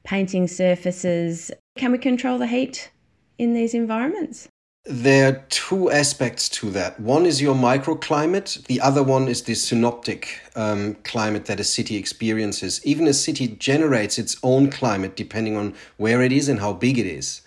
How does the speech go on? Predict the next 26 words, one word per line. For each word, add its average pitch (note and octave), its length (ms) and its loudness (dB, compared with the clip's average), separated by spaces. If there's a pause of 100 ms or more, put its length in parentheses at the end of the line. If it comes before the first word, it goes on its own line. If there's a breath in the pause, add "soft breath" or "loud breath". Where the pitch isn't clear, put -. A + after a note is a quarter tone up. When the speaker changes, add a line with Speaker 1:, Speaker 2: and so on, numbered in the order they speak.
(360 loud breath)
Speaker 2:
So B2 200 2
there, C3 260 4
there B2+ 200 0
are B2 40 2
different D#3+ 500 0
ways C3+ 540 4
to - 160 -4
approach C3+ 520 2
this. - 400 -4 (580 soft breath)
We B2+ 140 0
can G3 760 0
regulate B2+ 1000 2 (360)
at A2+ 160 -2
micro G#2+ 460 0
level. G2 580 -2
That A2+ 160 -2
is A#2 100 0
something A2+ 360 -2
we G#2 80 -2
can G#2 180 -4
actively A2+ 560 -4
do A2+ 280 2
and C3 200 0 (220 loud breath)
have A#2+ 260 0
relatively C3+ 520 2
quick - 560 -4